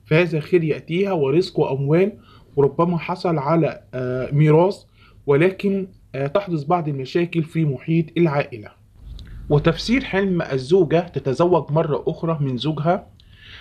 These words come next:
فهذا يدل على تجدد الحياة بالنسبة لها ولزوجها وتجدد الحب بينهما، وإذ كان لديهما أبناء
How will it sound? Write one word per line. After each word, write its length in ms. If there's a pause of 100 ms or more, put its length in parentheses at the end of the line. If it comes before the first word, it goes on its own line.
(140)
فهذا 280
يدل 300
على 360
تجدد 520
الحياة 360
بالنسبة 500
لها 240
ولزوجها 680 (380)
وتجدد 480
الحب 260
بينهما، 580 (140)
وإذ 280
كان 240
لديهما 640
أبناء 420